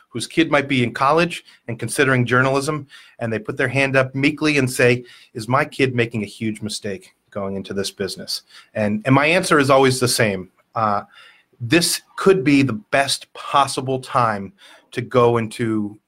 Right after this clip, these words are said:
uh, the media business. For one thing, um,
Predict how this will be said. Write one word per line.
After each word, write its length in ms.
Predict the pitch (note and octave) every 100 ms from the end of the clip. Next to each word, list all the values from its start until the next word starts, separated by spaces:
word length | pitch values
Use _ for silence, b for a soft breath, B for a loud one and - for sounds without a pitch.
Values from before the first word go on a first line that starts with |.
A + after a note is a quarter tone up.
| -
uh, 220 | A2+ G2+
the 120 | G#2
media 420 | A2 A#2+ C3 B2 A2+
business. 540 | G#2+ G#2 F#2 - - _ B B B
For 200 | - C#3+
one 280 | B2+ D#3 E3
thing, 360 | C3 B2+ B2 b b b
um, 400 | B2+ A2+ A2 G#2+